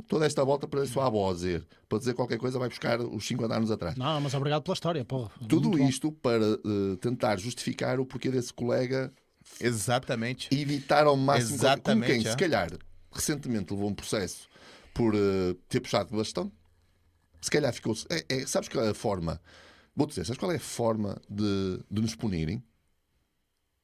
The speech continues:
Speaker 1: Ó, polícia. Não, não nos dão chicotadas.
Speaker 2: Pô, imagino que não, não é?
Speaker 1: Eh, se calhar eu preferia.
Speaker 2: Retiram o
Speaker 1: Eu
Speaker 2: salário.
Speaker 1: preferia que me batesse, preferia que me dessem um soco.
Speaker 2: Pô,
Speaker 1: Tiram um
Speaker 2: imagino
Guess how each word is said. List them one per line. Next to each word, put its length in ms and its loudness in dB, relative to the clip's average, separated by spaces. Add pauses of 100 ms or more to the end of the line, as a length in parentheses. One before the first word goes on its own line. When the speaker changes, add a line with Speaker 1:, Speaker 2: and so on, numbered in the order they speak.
(420)
Speaker 1:
Ó, 100 -2
polícia. 400 -8 (680)
Não, 160 -2
não 200 -2
nos 140 -4
dão 80 -4
chicotadas. 640 -6 (200)
Speaker 2:
Pô, 120 -4
imagino 360 -4
que 80 -10
não, 160 -8
não 80 -12
é? 60 -12 (480)
Speaker 1:
Eh, 180 -6
se 80 -6
calhar 160 2
eu 60 -2
preferia. 400 -2
Speaker 2:
Retiram 220 -4
o 40 -2
Speaker 1:
Eu 20 -4
Speaker 2:
salário. 440 4
Speaker 1:
preferia 260 2
que 60 -4
me 60 -2
batesse, 340 0
preferia 280 -4
que 80 -10
me 60 -2
dessem 220 -4
um 40 -6
soco. 400 -6 (140)
Speaker 2:
Pô, 140 -16
Speaker 1:
Tiram 100 -18
um 100 -6
Speaker 2:
imagino 140 0